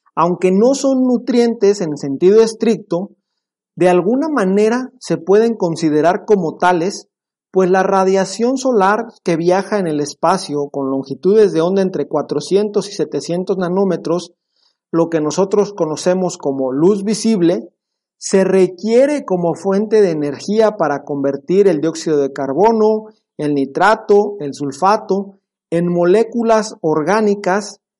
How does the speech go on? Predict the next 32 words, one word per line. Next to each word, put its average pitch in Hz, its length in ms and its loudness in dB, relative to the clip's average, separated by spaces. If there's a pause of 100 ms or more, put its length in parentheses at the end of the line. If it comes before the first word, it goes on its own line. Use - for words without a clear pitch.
(180)
y 175 160 -4
que 180 120 0
sirva 233 680 0 (160)
también 170 420 0
como 202 280 -2
señal 175 640 -2 (540)
para 165 240 4
realizar 160 580 -2
cambios 190 460 0
fisiológicos 180 880 -2
dentro 175 320 -2
de 160 80 0
las 151 180 -4
plantas. 185 600 -6 (720)
El 180 200 2
calor, 226 640 2 (380)
que 165 220 0
es 190 140 -2
otra 214 260 2
forma 214 380 0
de 185 100 2
energía 156 460 -2
radiante 190 580 2
de 160 80 2
onda 180 220 0
más 185 220 0
larga, 170 440 2
conocida 156 520 -4
como 139 240 -4
la 127 160 -2
onda 156 240 -4
infrarroja, 175 880 0